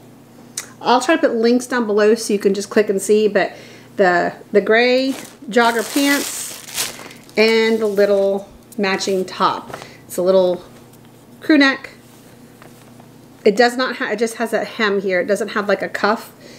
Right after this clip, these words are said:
Same with the bottom, and it looks like it's just slightly curved. Maybe it's,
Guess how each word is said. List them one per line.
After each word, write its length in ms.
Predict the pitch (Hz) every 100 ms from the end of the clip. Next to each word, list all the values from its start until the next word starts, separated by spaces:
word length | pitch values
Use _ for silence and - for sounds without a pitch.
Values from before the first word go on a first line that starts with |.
| - -
Same 280 | - 226 208
with 120 | 208
the 80 | 208
bottom, 360 | 202 202 208 214
and 160 | 196
it 80 | 190
looks 260 | 254 285 -
like 200 | 294 277
it's 180 | 240
just 440 | - - 311 - -
slightly 540 | - - 240 320 269
curved. 440 | 220 247 254 262 220
Maybe 220 | 220 247
it's, 480 | 226 - - -